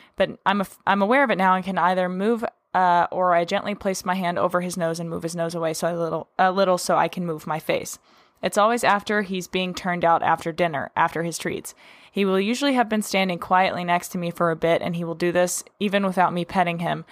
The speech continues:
Bring his nose to my face, cheek, ears forward, and breathing, and then his expression changes instantly, and then the nip comes.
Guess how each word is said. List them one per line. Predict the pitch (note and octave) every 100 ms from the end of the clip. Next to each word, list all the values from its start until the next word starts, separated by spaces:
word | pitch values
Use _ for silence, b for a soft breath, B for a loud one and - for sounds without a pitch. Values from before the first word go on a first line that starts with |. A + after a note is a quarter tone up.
| B B -
Bring | G3
his | G3 F#3
nose | F#3+ F#3
to | -
my | F#3 F#3
face, | F3+ F3+
cheek, | - G3+ F#3+ -
ears | F#3 F#3
forward, | F3 F3 F3
and | E3 F3+
breathing, | F3 E3+ F3
and | E3+
then | E3+
his | F3
expression | - - F3+ F3+ F#3
changes | - E3+ E3 E3
instantly, | - G3 - E3+ E3+ E3+
and | F3+
then | E3+
the | F3
nip | F3 -
comes. | - F3 B2+